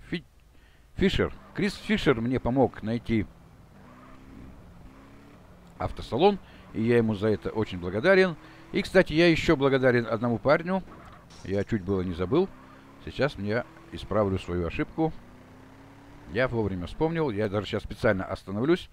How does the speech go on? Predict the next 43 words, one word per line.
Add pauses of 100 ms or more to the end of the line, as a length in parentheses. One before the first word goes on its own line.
(420)
И,
ребята, (400)
э, (100)
помните,
я
говорил,
что... (260)
Кстати,
я
купил
сегодня,
блин,
я
сегодня
купил
себе
квадрокоптер.
Всё,
я
его
принёс,
он
у
меня
там (320)
стоит
в
той
комнате, (320)
только
ещё
не
собранный.
И
квадрокоптер,
и
камеру. (420)
У
меня
на
это
ушло, (500)
м,